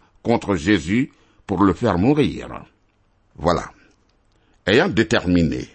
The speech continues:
l'accusation à porter contre Jésus, ils le traduisent devant la Cour suprême. Ils pensent savoir de quoi l'accuser devant le tribunal romain. Matthieu chapitre vingt-sept, verset deux.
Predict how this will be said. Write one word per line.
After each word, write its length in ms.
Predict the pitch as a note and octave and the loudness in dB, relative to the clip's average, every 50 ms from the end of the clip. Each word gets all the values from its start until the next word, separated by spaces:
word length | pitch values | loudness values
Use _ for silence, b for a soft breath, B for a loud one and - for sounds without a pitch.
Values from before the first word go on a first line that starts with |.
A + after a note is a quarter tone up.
| _ - - | _ -12 -6
l'accusation 840 | - F#2+ A#2+ B2+ - - - A#2 F2+ D2 G#2 - - - D3 G3 G#3+ - - | -2 0 0 0 0 0 -2 0 0 0 0 -2 -2 -2 -4 -4 -4 -2 -2
à 120 | F#2 F2 | -2 -2
porter 380 | - - - A2 - - - D3 | 0 0 0 -2 0 0 -2 -4
contre 320 | - - G2 - - D#2+ | -2 -2 -2 -2 -2 -4
Jésus, 460 | D2+ - E2+ D#2+ C2+ C#2 F2+ A#2 - - _ _ _ _ _ _ _ _ _ _ _ _ _ _ _ _ | -6 -4 -4 -6 -4 -6 -8 -8 -8 -12 _ _ _ _ _ _ _ _ _ _ _ _ _ _ _ _
ils 140 | - F#2+ F2 | 0 0 2
le 140 | D#2+ D#2 D#2 | 2 0 -2
traduisent 720 | - - G2 F#2 C#2+ E2 G2 B2 E3 F3 F3 D#3 D3+ F3 - _ _ _ | -2 -2 -2 -2 0 0 0 0 0 -2 -2 -4 -4 -4 -6 _ _ _
devant 300 | - - - F#2 F#2+ A#2+ | -8 -4 -2 0 0 0
la 140 | C3+ G2 D2+ | 0 0 0
Cour 220 | - - F#2+ F2 - | -2 -4 -6 -6 -4
suprême. 560 | - - E3 E3 - - - - - - - - - _ _ _ _ _ _ _ _ _ _ _ _ _ _ _ - b b b b b | -4 -4 -4 -2 -2 -4 -4 -4 -6 -12 -14 -16 -20 _ _ _ _ _ _ _ _ _ _ _ _ _ _ _ -20 b b b b b
Ils 160 | b D#2+ E2+ - | b -4 -4 -2
pensent 280 | - B2+ D#3 D#3 - | 0 0 0 0 2
savoir 440 | - F#2 F2 D#2+ A2 C3+ D#3+ D3 - E2+ | 0 0 0 2 0 0 0 -2 -4 -6
de 160 | E2+ D#2+ E2 | -4 -4 -4
quoi 240 | E2 - - B2+ D3 | -4 -2 0 0 2
l'accuser 680 | A#2+ F#2 F2+ F2+ - G2 F#2+ C2+ C#2 F2 G2 - B3 - _ _ _ _ _ _ _ | 2 2 0 -2 -2 -4 -6 -2 -2 0 0 0 -2 -6 _ _ _ _ _ _ _
devant 540 | - C#2 C#2+ F#2 G#2 F#2 D#2+ G2+ A2+ C3 C#3+ | -12 -4 0 0 2 2 4 4 4 4 2
le 180 | - - F2 E2 | 2 0 0 0
tribunal 540 | - - G2+ F2 D#2 D#2+ E2 F#2 F#2+ F#2 E2 | 0 -2 -4 -4 -4 -2 0 0 0 0 0
romain. 400 | - E2 D#2+ D#2+ C#2+ - - - - _ _ _ _ _ _ _ _ _ _ _ _ _ _ _ _ _ B B B B B B B B B B B | -4 -4 -6 -6 -6 -6 -10 -12 -18 _ _ _ _ _ _ _ _ _ _ _ _ _ _ _ _ _ B B B B B B B B B B B
Matthieu 300 | B G#2 C3+ - - D#3 | B 0 2 2 2 2
chapitre 400 | C#3+ D#3 C3+ A2+ C3 - - A2+ | 4 2 2 2 2 0 0 0
vingt-sept, 400 | F2+ A2 A2 - - - A#2 D2+ | 0 0 0 0 0 -2 -2 0
verset 360 | D2+ G2 G2+ - - - E2+ | 0 0 0 0 -2 -6 -6
deux. 200 | C#2 C2+ C#2+ - | -6 -6 -10 -10